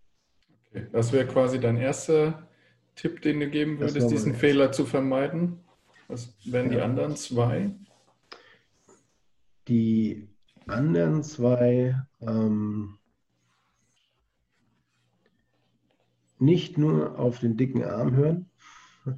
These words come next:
Speaker 2: In jedem Studio gibt's das Ge-,
Speaker 1: Mhm.
Speaker 2: Ge-, äh, das, ähm, Gesetz des dicken Arms. Wenn ein Trainer oder einer, der lange im Studio ankommt und hat einen dicken Keule, dann kann er jedem was erzählen und alles wird geglaubt.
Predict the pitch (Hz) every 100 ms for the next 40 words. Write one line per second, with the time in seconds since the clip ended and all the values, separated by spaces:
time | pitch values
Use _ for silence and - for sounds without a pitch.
0 | - - - 123 120 156 175 135 151 143
1 | 127 139 - 120 - 120 117 101 104 127
2 | - _ _ 113 110 110 110 107 - -
3 | - 110 104 104 101 101 101 _ _ _
4 | _ _ - _ _ 110 107 131 131 -
5 | - 131 120 117 95 92 95 - - 131
6 | 123 - 143 165 165 135 120 117 123 123
7 | 113 117 139 135 - 139 139 135 123 131
8 | 127 131 135 117 113 104 113 123 110 123
9 | 123 113 113 120 127 135 110 107 - 120
10 | 120 113 120 127 117 117 113 110 113 117
11 | 123 123 120 110 - 110 107 - - -
12 | - 95 -